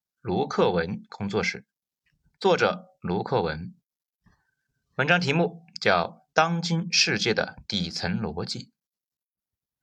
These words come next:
二零二一年初，印度呢，出了一部不错的电影，名字叫《白虎》。与其他的印度电影不同的是啊，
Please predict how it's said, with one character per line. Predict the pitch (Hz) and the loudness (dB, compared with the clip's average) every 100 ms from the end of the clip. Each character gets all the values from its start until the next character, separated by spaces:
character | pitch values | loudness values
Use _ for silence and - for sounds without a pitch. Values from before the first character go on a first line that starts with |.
| _ _ _ _ _ _ _ _ _ _ _ _ _ | _ _ _ _ _ _ _ _ _ _ _ _ _
二 | 202 196 | 4 4
零 | 175 185 | 4 4
二 | 190 | 4
一 | 185 | 4
年 | 170 160 | 4 4
初， | 165 175 175 - - | 2 0 -2 -14 -8
印 | - 147 | 0 2
度 | 107 98 | 2 2
呢， | 85 76 - _ | 0 -2 -12 _
出 | - 113 | -8 0
了 | 107 | 2
一 | 107 | 2
部 | 98 90 87 | 0 0 0
不 | 98 | -4
错 | 92 | -2
的 | 107 | -2
电 | 98 143 | -2 -6
影， | - - _ _ _ _ _ _ _ | -8 -14 _ _ _ _ _ _ _
名 | 113 120 | -2 0
字 | 151 151 - - | 2 0 0 -2
叫 | - 101 90 - _ | 4 4 2 -8 _
《白 | 90 123 | 2 2
虎》。 | - - - _ _ _ _ _ _ _ _ _ - | -4 -12 -18 _ _ _ _ _ _ _ _ _ -4
与 | 143 | -2
其 | 143 | 0
他 | 175 | 2
的 | 202 185 | 2 4
印 | 196 | 2
度 | 165 | 4
电 | 165 165 | 4 4
影 | 104 | 4
不 | - | 0
同 | - 85 | -2 -2
的 | 104 | 0
是 | - | 0
啊， | 85 | -2